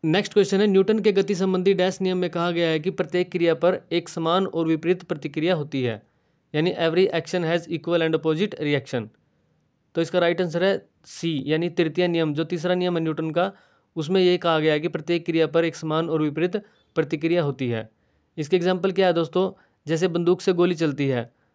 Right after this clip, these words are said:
गोली तो सामने की तरफ जाती है, वो एक्शन होता है, वो क्रिया होती है, और जो धक्का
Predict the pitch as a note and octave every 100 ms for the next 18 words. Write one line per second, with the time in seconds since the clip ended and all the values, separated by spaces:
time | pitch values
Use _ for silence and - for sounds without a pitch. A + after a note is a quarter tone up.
0 | _ - D#3 F3 F3+ F3+ F3 F#3 E3+ F3
1 | E3 F3 F3+ F3 E3 - F#3 E3 D#3 F3
2 | - _ _ _ _ _ - D#3 D#3 E3+
3 | F3+ E3 E3+ D#3 D#3+ E3+ - - E3+ E3
4 | G3 - D#3 E3 E3 F#3 F#3+